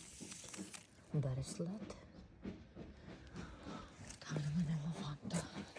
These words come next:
Так, ще вам покажу ось свої такі кульки нереальної красоти. Мені дуже подобається. Ось так. М.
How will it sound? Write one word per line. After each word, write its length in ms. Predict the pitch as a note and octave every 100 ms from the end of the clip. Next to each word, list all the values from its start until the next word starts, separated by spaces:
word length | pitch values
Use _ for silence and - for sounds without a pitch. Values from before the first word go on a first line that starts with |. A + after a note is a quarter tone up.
| - -
Так, 340 | D#3+ D3 G3
ще 220 | - -
вам 220 | E3 D#3+ C#3
покажу 500 | D3+ - D3+ D3+ E3 -
ось 320 | E3 D#3 -
свої 260 | D#3 C#3+ D3 -
такі 380 | D3+ - D#3+ - - - - - - - - - - -
кульки 560 | - F#3 E3+ D3 - B3+ - - - - - -
нереальної 720 | D#3+ D#3+ D#3+ D#3+ D#3 C#3+ C3+ -
красоти. 680 | G3 F#3+ - E3 - F3+ D4+ - - - - - - - - - - - -
Мені 280 | D#3+ D#3 D3+
дуже 280 | D#3+ D3 C#3
подобається. 840 | - - F#3+ A#3 D4 C4+ - - - - - - - - - - - - - - - - - - - - - - - D3+
Ось 200 | - -
так. 360 | A3 A#3+ - - - - - - - - - - - - - - - - - - - -
М. 240 | F3+ F3+